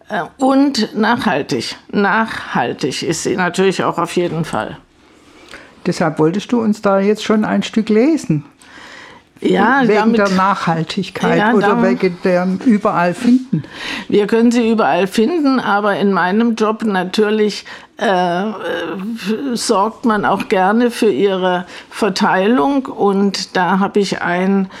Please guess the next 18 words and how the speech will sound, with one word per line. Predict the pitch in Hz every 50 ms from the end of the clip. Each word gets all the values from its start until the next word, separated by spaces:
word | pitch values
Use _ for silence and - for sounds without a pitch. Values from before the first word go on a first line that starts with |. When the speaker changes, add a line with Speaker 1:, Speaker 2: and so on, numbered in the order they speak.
| - - - - - - - -
Speaker 1:
ähm, | - - - 226 220 226 220 220 208 202 - - - - 117 123 127
etwas | 139 214 214 - 226 220 - 220
längeren, | 202 214 233 247 247 233 233 233 226 226 226 226 226 220
äh, | 202 143 139 185 196
slammigeren, | 202 - - - - - - - - - - - - 214 190 190 214 240 262 269 269 262 262 - 240 226 220 220 233 226 220 226 226 226 214
äh, | 220 214 208 185 208 202
Text, | 202 - 240 220 - - - -
wie | 214 208
ich | 208 196
finde. | - 220 214 220 214 208 214 - - - - - - - _ _
Und | - 214 214 196 208 202 196 - - -
da | 185 175 185 208
geht's | 190 - 214 208 220 220 - - - -
drum, | - - 196 196 190 190 202 190
dass | 196 180 175 - - -
man | 190 190 180 180 180 170
wie | 190 202 -
ein | - - 170 170 175 170 - 156